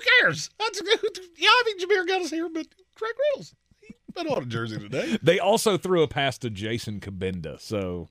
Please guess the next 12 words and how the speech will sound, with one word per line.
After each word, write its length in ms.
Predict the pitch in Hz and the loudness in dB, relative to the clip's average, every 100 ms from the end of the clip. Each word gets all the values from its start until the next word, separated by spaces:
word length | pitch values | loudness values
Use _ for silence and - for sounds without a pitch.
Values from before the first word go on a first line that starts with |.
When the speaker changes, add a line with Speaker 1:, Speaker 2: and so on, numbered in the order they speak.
| - | -2
Speaker 1:
They 100 | 180 | 2
did. 180 | 127 120 - - - - _ _ _ _ _ _ _ _ _ _ | 2 0 -2 -8 -10 -16 _ _ _ _ _ _ _ _ _ _
Speaker 2:
that 120 | 113 | -4
was 140 | 113 95 | -2 -2
one 100 | 95 | -2
of 80 | |
those 180 | 90 90 | -2 -4
where 120 | 95 | -6
I 40 | 95 | -8
went, 180 | 85 - - | -8 -10 -8
"Hmm, 200 | 170 90 - _ _ _ _ 104 | -6 -6 -12 _ _ _ _ -8
I, 120 | 107 | -8